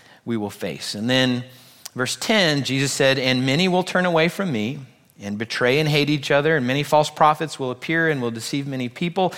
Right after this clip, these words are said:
Sin will be rampant everywhere, and the love of many will grow cold. But the one who endures to the end will be saved, and the good news about the kingdom will be preached, uh,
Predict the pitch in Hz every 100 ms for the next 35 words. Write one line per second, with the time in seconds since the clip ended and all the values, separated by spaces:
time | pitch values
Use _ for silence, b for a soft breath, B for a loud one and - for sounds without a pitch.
0 | B B - 185 202 170 147 139 131 156
1 | 180 160 147 160 180 175 180 156 135 135
2 | 156 139 143 151 147 131 127 120 110 -
3 | 185 185 175 B B B 135 127 127 123
4 | 156 214 220 202 151 151 151 143 120 131
5 | 139 127 117 110 - 180 175 160 131 113
6 | 110 160 147 B B 135 165 185 175 151
7 | 127 117 - 175 165 151 120 117 110 -
8 | 208 175 - - 135